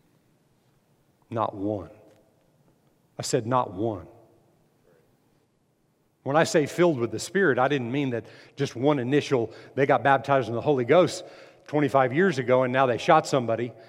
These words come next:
because they've not spent any time with God. I'm talking about somebody that's filled up, that knows who they are in Christ, knows they're the righteousness of God, and they're walking in it day to day. You're not gonna murder.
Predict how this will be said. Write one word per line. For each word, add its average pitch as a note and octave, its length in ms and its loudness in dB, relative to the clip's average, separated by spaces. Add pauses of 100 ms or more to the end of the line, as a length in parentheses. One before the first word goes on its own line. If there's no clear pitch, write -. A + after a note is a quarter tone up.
(200)
because B2+ 580 0
they've C3 240 0
not B2+ 180 -2
spent C#3 260 -2
any C3 180 -2
time C3+ 300 -4
with A2+ 160 -8
God. C#3 180 0
I'm D3+ 120 -2
talking D3 280 0
about B2+ 200 -2
somebody D3+ 360 -4
that's A2+ 220 -8
filled - 300 -4
up, - 480 -10 (1500)
that A#2 100 -6
knows C#3 280 -2
who F3+ 100 -4
they F3 100 0
are E3+ 180 0
in F3+ 60 -8
Christ, - 420 -10 (420)
knows C#3 340 0
they're D#3+ 140 2
the C#3 100 0
righteousness D#3+ 600 -2
of C3+ 120 -12
God, C3 220 -2 (200)
and B2+ 120 -6
they're B2 180 -2 (120)
walking A#2+ 600 0
in A2+ 120 -8
it A2+ 140 -14
day B2 160 -4
to B2 120 -12
day. C3+ 260 -8
You're B2+ 100 -6
not C3+ 200 -6
gonna A2 140 -10
murder. B2+ 320 -10